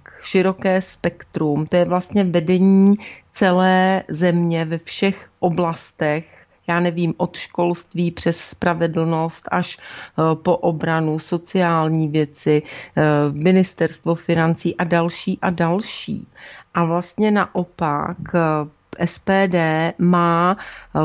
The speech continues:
program na všechno a musí se také zabývat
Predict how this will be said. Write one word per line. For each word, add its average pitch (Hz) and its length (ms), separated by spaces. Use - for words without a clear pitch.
program 180 920
na 180 120
všechno 180 600
a 165 40
musí 170 340
se 196 160
také 180 500
zabývat 165 600